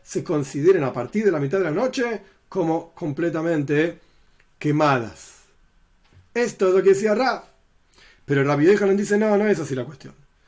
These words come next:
Es verdad, la mitad de la noche genera algún tipo de, eh, proceso por lo, por el cual la Mishnah dice que si saltó antes de la mitad de la noche el miembro, hay que volver a poner.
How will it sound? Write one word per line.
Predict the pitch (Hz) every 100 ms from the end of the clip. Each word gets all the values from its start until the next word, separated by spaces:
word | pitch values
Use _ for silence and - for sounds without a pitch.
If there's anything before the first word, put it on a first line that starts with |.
| _ _
Es | 226
verdad, | 220 175 156 151
la | 147
mitad | 147 214
de | 214
la |
noche | 180 202 196
genera | - 143 185 180
algún | 151 147
tipo | 180 165 160 143
de, | 165 147 139 147 - _ _ _ _
eh, | 143 123 120
proceso | - 165 139 160 139 - 147 160
por | 160 151
lo, | 147 139 - - -
por | 143
el | 135 131
cual | 170 180 170
la | 147
Mishnah | 156 196 151 160
dice | 175 185 160
que | 151
si | 143
saltó | 127 139 127 190 185
antes | 226 262 220
de |
la | 214
mitad | 202 208
de | 202
la |
noche | 208 202
el | 196
miembro, | 190 214 208 202 208
hay | 156
que | 123
volver | 120 127
a | 131
poner. | 156 185